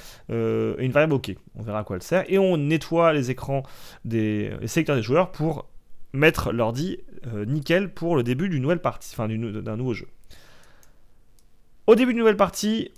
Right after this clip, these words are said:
on fait un clean, euh, des affichages. On passe, euh, le moniteur, euh, alors, le moni-, le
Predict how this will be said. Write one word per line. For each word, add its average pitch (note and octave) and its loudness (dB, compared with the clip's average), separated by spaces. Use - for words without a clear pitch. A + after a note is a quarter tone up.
on G#3 2
fait G3 4
un F#3+ 2
clean, G3 2
euh, A2+ 0
des B2 0
affichages. C#3 0
On G#3+ 2
passe, G3 4
euh, F#2 -4
le D3+ 4
moniteur, D#3+ 2
euh, G2+ -10
alors, A2 -12
le F2+ -2
moni-, D#3 0
le A2+ 0